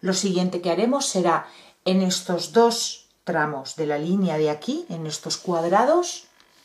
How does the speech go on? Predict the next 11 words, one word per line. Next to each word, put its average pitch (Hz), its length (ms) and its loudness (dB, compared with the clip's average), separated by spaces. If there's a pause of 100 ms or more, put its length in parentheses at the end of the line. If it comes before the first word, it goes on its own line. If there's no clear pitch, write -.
(580)
en 175 120 -4
estos 175 380 -4
dos 214 220 4
verticales, 240 1080 0 (1900)
trazaremos 202 920 0
otra 226 340 4
línea 254 640 0
a 214 120 4
los 196 320 0
dos 226 320 2
milímetros. 143 1120 -2